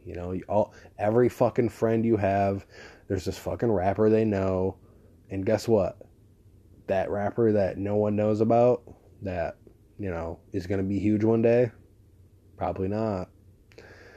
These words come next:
I'm sorry to say. Hope if, if it's your friend, wish him luck. Uh, it's hard to do. Very, very hard to do. Um, and to do it well, and, you know,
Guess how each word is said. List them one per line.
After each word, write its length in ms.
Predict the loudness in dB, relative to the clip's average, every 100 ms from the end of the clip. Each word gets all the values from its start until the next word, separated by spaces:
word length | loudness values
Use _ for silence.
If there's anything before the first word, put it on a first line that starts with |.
| -20 -20 _ _ -20 -20 -18
I'm 180 | -14 -14
sorry 360 | -8 -4 -4 -4
to 40 |
say. 380 | 0 2 2 0 -8 -20 -20 -4
Hope 240 | -4 -2 -4
if, 220 | -6 -4
if 220 | -6 -6
it's 140 | -8
your 80 | -10
friend, 420 | -4 0 2 0 -2 -12 _ -20 _ -10
wish 240 | -6 -4
him 100 | -4
luck. 320 | -4 -6 -8 -20 -20 -20 _ _ -12
Uh, 320 | -6 -2 -2 -4 -10 _ _ -14
it's 100 | -4
hard 220 | -4 -4
to 60 |
do. 300 | -6 -4 -4 -6 -20 -10
Very, 260 | -4 -2 0
very 200 | 0 0
hard 220 | -2 -4
to 60 | -8
do. 260 | -8 -10 -12 _ -20 -20 -20 -20 -20 -14
Um, 340 | -8 -6 -6 -6
and 260 | -6 -8 -6
to 80 |
do 240 | -4 -2 0
it 60 |
well, 320 | 0 0 0 -2
and, 220 | -6 -10
you 120 | -10
know, 260 | -10 -10 -14